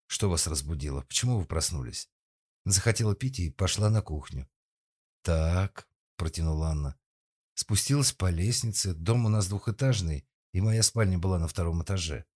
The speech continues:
«Спустились? Что дальше?» «Свернула в коридор и пришла на кухню. Оттуда услышала шум, потом раздался мужской голос». «Вы испугались?» «Нет, нисколько. Почему?»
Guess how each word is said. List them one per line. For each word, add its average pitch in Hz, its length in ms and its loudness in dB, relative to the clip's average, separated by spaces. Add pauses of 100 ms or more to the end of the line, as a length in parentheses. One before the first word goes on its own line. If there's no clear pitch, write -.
(580)
«Спустились? - 800 0
Что - 240 0
дальше?» 78 480 0 (680)
«Свернула 123 440 4
в 135 80 -2
коридор 107 400 2
и 80 120 0
пришла 95 440 0
на 107 140 2
кухню. 82 480 -6 (640)
Оттуда 101 340 0
услышала 95 540 0
шум, 123 340 0
потом 82 320 0
раздался 85 460 0
мужской 87 400 -2
голос». 71 480 -6 (720)
«Вы 92 120 2
испугались?» 123 640 0 (500)
«Нет, 120 300 4
нисколько. 82 580 -2 (140)
Почему?» 78 500 0